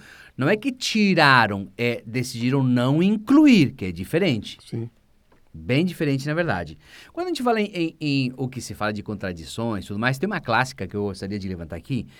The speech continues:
Speaker 1: que é sobre na morte de Jesus, né? A gente começa com essa, com essa clássica e vamos a outras que eventualmente possam, é, surgir. Quando a gente pensa na morte de Jesus, no momento da, da, antes dele falecer, de morrer, é,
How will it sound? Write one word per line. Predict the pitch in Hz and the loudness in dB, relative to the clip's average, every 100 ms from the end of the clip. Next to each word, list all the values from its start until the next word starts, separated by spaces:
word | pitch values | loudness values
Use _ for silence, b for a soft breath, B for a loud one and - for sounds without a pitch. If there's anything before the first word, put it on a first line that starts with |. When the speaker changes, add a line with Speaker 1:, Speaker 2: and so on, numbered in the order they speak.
| b b _ | b b _
Speaker 1:
que | 123 | -4
é | 123 | -4
sobre | 143 131 135 135 135 131 | -2 -2 2 2 2 2
na | 127 143 | 0 0
morte | 123 113 - | 0 -2 -4
de | 113 | -2
Jesus, | 151 147 95 | -2 -2 -4
né? | 92 | -4
A | |
gente | 98 101 | -6 -6
começa | 117 123 127 127 | -4 -4 -2 -4
com | 139 139 | -2 -2
essa, | 135 135 127 - | 0 -2 -2 -4
com | 131 | -6
essa | 135 135 | -4 -4
clássica | 120 123 - 143 | -2 -2 -2 -4
e | |
vamos | 135 139 131 | -2 -2 0
a | 117 | 0
outras | 131 143 147 | 0 -2 -6
que | - | -6
eventualmente | 123 123 120 117 120 - | -4 -4 -2 -4 -6 -6
possam, | 127 127 135 135 B B B | -6 -4 -6 -8 B B B
é, | 120 123 120 | -2 0 0
surgir. | - 160 139 92 76 b b b | 0 0 0 -4 -10 b b b
Quando | - 359 | -8 -6
a | |
gente | 262 | -2
pensa | 190 151 160 | 0 0 0
na | 131 | 0
morte | 117 113 107 - | 0 -4 -6 -8
de | 95 90 | -14 -10
Jesus, | 98 92 113 120 - | -8 -6 -4 -4 -4
no | 107 101 | -6 -6
momento | 90 101 139 135 120 | -4 0 0 0 -2
da, | 92 87 | -8 -8
da, | 76 87 - | -10 -14 -6
antes | 123 127 | -4 -2
dele | 117 104 | -4 -4
falecer, | - 90 - 117 | -6 -8 -4 -6
de | 92 | -4
morrer, | 90 120 131 - - _ _ _ _ _ _ _ | -6 -4 -4 -6 -20 _ _ _ _ _ _ _
é, | 107 110 107 107 104 104 | -6 -4 -2 -2 -2 -4